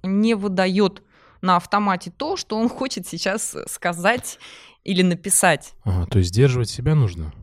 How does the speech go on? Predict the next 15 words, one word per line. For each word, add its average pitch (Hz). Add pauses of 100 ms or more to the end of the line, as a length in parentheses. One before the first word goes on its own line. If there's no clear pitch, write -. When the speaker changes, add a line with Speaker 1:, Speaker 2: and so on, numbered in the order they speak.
Speaker 1:
Понимаешь, 254
тут 233
такая 247
вот 208
двоякая 196
ситуация -
достаточно. 170
То -
есть, 185
с -
одной 240
стороны, 190
накапливать 175
негативные 175
эмоции, 202